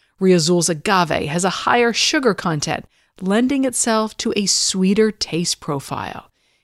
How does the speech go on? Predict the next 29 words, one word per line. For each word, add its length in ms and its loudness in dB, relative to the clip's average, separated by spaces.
If 300 -4
you 520 2
are 140 -2
looking 300 -2
for 200 -4
a 120 -2
true 420 0
sipping 440 0
tequila 480 -4
with 180 -2
extraordinary 840 0
depth 480 -2
after 240 0
being 260 4
aged 360 2
two 120 2
years 380 4
in 80 0
a 60 -2
cognac 520 0
barrel, 400 4
you'll 180 -6
have 240 -4
to 100 -2
try 540 0
Riazul 680 0
Tequila. 680 -2
Cheers, 320 4
everyone. 560 0